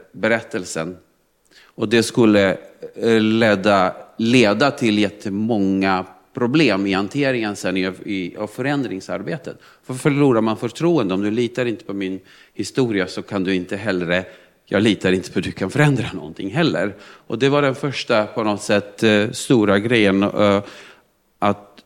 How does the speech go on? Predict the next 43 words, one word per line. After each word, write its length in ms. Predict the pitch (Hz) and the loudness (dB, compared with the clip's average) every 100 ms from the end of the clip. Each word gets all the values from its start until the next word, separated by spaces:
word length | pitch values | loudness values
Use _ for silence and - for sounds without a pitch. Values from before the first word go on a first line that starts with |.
| _ | _
hålla. 340 | 117 127 104 90 | 0 4 4 2
Samtidigt 760 | - 123 110 160 160 123 101 | 4 4 4 6 6 6 2
som 440 | - 120 107 104 104 - - _ _ _ _ - | 2 4 6 4 0 -6 -20 _ _ _ _ -2
det 160 | 113 | 4
var 140 | 113 107 | 6 6
väldigt 280 | 107 107 104 | 6 4 2
svårt 240 | 113 104 | 2 4
att 80 | 101 | 4
balansera 640 | 101 98 98 147 151 147 | 4 2 0 0 2 2
det 60 | 117 | 0
här, 260 | 85 82 - - - _ - | -2 -2 -8 -20 -20 _ -2
att 240 | 101 - | -2 0
inte 220 | 117 92 | -2 -2
vara 160 | 98 95 | 0 2
ängslig 600 | 117 98 90 - 120 87 | 4 4 4 2 2 4
i 100 | 92 | 4
att 220 | 90 - | 2 2
öppna 340 | 113 92 98 90 | -2 0 -2 -4
en, 180 | 90 - _ | -4 -8 _
en, 180 | 90 82 - _ _ _ - | -16 -14 -16 _ _ _ -10
ett 160 | 110 - | -8 -2
samtal 580 | 98 82 - 147 90 90 - | 0 0 -2 -2 -2 -10 -14
kring, 320 | 160 135 104 - - _ _ - | -6 -4 -4 -8 -18 _ _ -6
kring 260 | 139 104 | -4 -4
det 80 | 92 | -4
hela. 320 | 92 60 76 - _ _ - - | -8 -8 -12 -14 _ _ -20 -20
Så 120 | - 120 | -4 -2
att 100 | 113 | 2
balansera 640 | 120 117 117 - 147 139 | 4 4 4 2 2 4
det 80 | 131 | 2
här, 180 | 107 101 | 2 2
att, 260 | 98 - | 0 -4
att, 460 | - 107 - - - | -2 -2 -2 -4 0
ö-, 160 | 123 - - | 0 0 0
att, 320 | 117 - - - - - | -2 -2 -10 -20 -10 0
att 200 | 120 - | 0 2
få 240 | 151 135 | 4 6
ett 100 | 127 | 4
samtal 580 | - 127 104 - 127 113 | 4 2 2 2 2 2
som 220 | 110 107 | -2 -2
leder 280 | 110 110 107 | 0 -2 -2
mot 220 | 107 104 | -4 -6
förändring 600 | 139 160 160 110 85 98 | -2 2 2 2 -2 -6